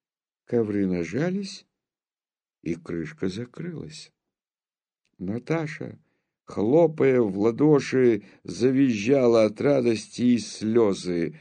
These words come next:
брызнули у ней из глаз. Но это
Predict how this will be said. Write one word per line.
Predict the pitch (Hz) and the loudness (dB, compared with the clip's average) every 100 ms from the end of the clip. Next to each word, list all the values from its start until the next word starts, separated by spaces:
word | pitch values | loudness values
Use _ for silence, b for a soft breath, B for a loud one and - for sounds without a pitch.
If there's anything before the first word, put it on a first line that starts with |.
| B B B _ | B B B _
брызнули | - 98 101 87 82 85 85 | -4 0 0 0 -2 -4 -2
у | 87 | -2
ней | 90 85 82 | -2 -2 -2
из | 78 73 | -4 -8
глаз. | - 73 - - - _ _ _ _ _ | -12 -12 -12 -20 -20 _ _ _ _ _
Но | 110 | 0
это | 120 120 120 110 104 | 0 2 0 -2 -4